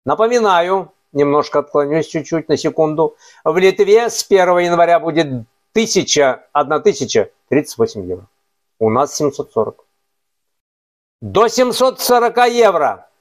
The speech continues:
может вынудить часть предпринимателей у нас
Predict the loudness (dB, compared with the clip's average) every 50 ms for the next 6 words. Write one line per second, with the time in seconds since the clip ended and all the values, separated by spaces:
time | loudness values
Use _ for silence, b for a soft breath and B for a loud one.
0 | _ _ -2 2 2 4 6 6 4 4 4 4 2 2 2 0 2 4 4 4
1 | 4 4 4 4 4 4 4 2 2 0 0 -2 0 4 4 4 4 2 0 -4
2 | -4 -2 0 0 0 0 0 0 0 0 0 0 2 2 0 0 0 2 2 2
3 | 2 0 -2 -2 0 0 0 0 -2 -4 -8 -16